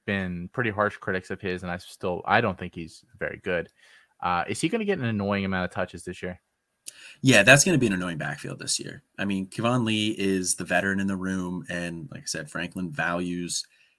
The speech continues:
Speaker 2: veterans. Now, they have, the staff and Franklin have all really been hyping up, um,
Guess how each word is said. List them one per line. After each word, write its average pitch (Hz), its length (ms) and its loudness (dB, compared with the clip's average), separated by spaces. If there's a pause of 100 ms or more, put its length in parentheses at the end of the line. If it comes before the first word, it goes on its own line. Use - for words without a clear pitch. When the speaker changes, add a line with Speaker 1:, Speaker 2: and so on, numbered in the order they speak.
(160)
Speaker 2:
veterans. 73 560 0
Now, 92 160 2
they 107 200 6
have, 101 200 2
the 113 100 2
staff 127 640 6 (160)
and 110 240 0
Franklin 104 320 0
have 98 120 2
all 104 380 2
really 107 280 0
been 95 160 0
hyping 92 440 -2
up, 90 300 0 (640)
um, 85 460 -2